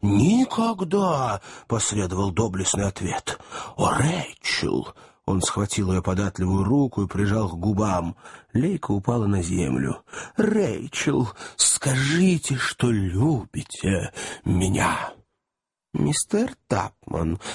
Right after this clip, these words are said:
отвернувшись, прошептала незамужняя тетушка. «Я едва могу выговорить эти слова, но, но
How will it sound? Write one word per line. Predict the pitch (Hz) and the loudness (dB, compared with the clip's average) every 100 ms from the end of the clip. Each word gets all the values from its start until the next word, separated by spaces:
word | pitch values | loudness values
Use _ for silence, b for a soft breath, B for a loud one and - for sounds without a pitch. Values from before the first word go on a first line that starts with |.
| B | B
отвернувшись, | 95 - 95 95 165 - - | -2 2 2 2 -2 -6 -4
прошептала | 98 - - 98 104 | -2 -2 -2 -2 0
незамужняя | 98 92 95 90 82 92 101 | 0 2 0 0 0 0 0
тетушка. | - - - - - - - B B B | -2 -8 -8 -8 -4 -4 -4 B B B
«Я | 113 | 0
едва | 123 139 185 | 2 0 2
могу | 208 202 202 | 2 0 -2
выговорить | 202 147 95 80 82 85 - | 2 0 0 -4 -4 -4 -6
эти | - 127 | -4 -2
слова, | - - 135 147 185 214 202 B B B B - | -2 -2 -2 0 2 2 -2 B B B B 0
но, | - 147 160 165 170 165 160 156 _ _ _ _ _ _ - | 4 4 4 4 4 2 0 -2 _ _ _ _ _ _ -6
но | - - - 131 127 120 113 120 135 135 | -2 2 2 2 2 0 0 0 0 -2